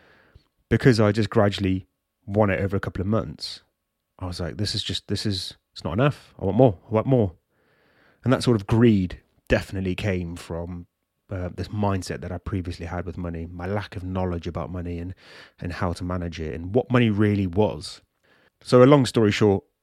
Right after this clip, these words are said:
I lost that two thousand pounds pretty quickly afterwards. You know, the tables definitely turned, and over the span of another three, four, maybe five months,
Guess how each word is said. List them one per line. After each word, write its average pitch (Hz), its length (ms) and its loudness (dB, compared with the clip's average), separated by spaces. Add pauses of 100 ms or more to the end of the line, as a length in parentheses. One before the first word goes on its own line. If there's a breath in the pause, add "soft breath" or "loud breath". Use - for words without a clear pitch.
(220)
I 117 80 6
lost 110 260 4
that 92 160 -2
two 101 160 -2
thousand 92 240 -4
pounds 92 280 -2
pretty 92 220 -4
quickly 90 360 -2
afterwards. 82 600 -4 (540)
You 98 80 -6
know, 87 220 -2 (420)
the - 80 -10
tables 90 640 -4 (240)
definitely 87 420 -4
turned, 90 560 -4
and 90 320 -6 (420 soft breath)
over 101 160 2
the 95 80 -2
span 95 280 0
of 92 80 -4
another 92 220 -4
three, 95 380 -4
four, 92 520 -4
maybe 95 200 -4
five 98 320 0
months, - 460 -6